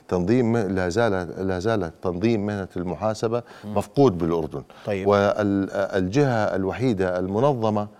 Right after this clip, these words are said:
Speaker 1: بشكل أصولي بموجب قانون هم المدققين، لكن المحاسبين لديهم جمعيات تم تسجيلها، آه، طوعا بدون أي تنظيم حكومي وبدون أي تصنيف للمحاسبين والتثبت من مهاراتهم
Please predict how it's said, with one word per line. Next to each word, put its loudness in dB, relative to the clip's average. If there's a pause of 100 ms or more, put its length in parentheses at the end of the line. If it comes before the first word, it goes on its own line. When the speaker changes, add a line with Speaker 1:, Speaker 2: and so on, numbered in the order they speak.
(240)
Speaker 1:
بشكل 0
أصولي 2
بموجب 0
قانون -2 (380)
هم 4
المدققين، 0 (460)
لكن 0 (140)
المحاسبين -2
لديهم 0
جمعيات 0 (300)
تم -2
تسجيلها، -2 (360)
آه، 0
طوعا 4
بدون 0
أي 0
تنظيم 0
حكومي -2 (320)
وبدون 2
أي 0
تصنيف -2
للمحاسبين 0
والتثبت -2
من -2
مهاراتهم 0